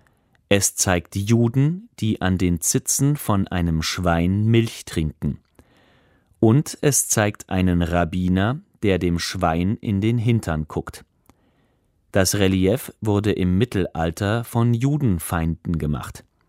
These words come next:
Damit sollten Juden beleidigt werden. Das Schwein ist für Juden ein schmutziges Tier. Ein Mann von der jüdischen Gemeinde in der Stadt Bonn hat gegen das Relief vor Gericht geklagt.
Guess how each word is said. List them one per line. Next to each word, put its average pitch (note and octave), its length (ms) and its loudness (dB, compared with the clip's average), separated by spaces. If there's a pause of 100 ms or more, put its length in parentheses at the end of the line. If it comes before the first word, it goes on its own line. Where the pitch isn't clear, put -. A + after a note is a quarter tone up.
(420)
Damit G2 460 2
sollten A#2 480 2
Juden A2 540 2
beleidigt A2+ 640 0
werden. A1+ 380 -12 (640)
Das F2 160 2
Schwein G2 560 2
ist - 300 -6
für C3+ 100 2
Juden A#2 540 0
ein G#2+ 240 -2
schmutziges - 800 -2
Tier. A2+ 340 -2 (2500)
Ein G#2+ 280 6
Mann A#2 300 2
von A2+ 240 0
der F#2+ 160 4
jüdischen G2 640 0
Gemeinde F#2+ 720 2
in F#2 300 -2
der F2 180 0
Stadt - 400 -6
Bonn E2 440 0 (340)
hat - 300 -4
gegen G#2+ 340 2
das A2 260 -2
Relief G2 640 -2
vor G2 340 -2
Gericht G2+ 580 -4
geklagt. G2 600 -2